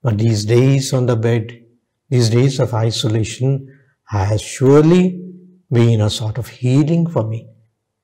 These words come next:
I don't blame anybody. I don't even blame my family, because that would be a bigger burden if they also got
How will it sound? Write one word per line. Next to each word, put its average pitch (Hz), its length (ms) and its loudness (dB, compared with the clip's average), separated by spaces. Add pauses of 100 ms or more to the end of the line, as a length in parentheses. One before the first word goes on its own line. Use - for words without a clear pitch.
(220)
I 147 140 4
don't 135 240 4
blame 107 240 2
anybody. 101 500 -2 (600)
I 143 100 4
don't 151 180 4
even 170 200 4
blame 131 240 4
my 117 180 2
family, 143 420 2
because 131 460 2 (260)
that 131 200 2
would 151 140 4
be 156 80 6
a 151 60 8
bigger 156 280 4
burden 156 360 4
if 135 140 2
they 160 160 6
also 151 360 4
got 135 280 2